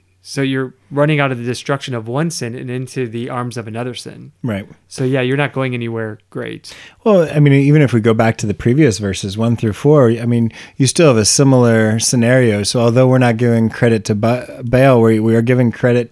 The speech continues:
Speaker 2: to lots of other things as to the food that we have. So our, our celebrations, in all honesty, ooh, m-, and I'm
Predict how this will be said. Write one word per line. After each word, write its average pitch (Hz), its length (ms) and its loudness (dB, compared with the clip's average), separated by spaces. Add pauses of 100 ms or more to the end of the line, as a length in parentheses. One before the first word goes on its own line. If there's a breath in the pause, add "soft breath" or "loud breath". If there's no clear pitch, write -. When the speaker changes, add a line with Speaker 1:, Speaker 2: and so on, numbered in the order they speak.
Speaker 2:
to 107 320 -2 (360 loud breath)
lots 127 260 2
of 113 80 0
other 139 260 4
things 113 400 0
as 110 200 0
to 117 180 0
the 107 100 0
food 123 300 0
that 110 140 2
we 113 120 2
have. 110 400 -2 (320 loud breath)
So 123 460 2
our, 120 220 2
our 117 120 2
celebrations, 127 960 0
in - 320 -10
all 123 180 2
honesty, 123 500 2 (200)
ooh, 110 260 -2 (600 loud breath)
m-, 123 500 -4
and 120 160 2
I'm 113 280 4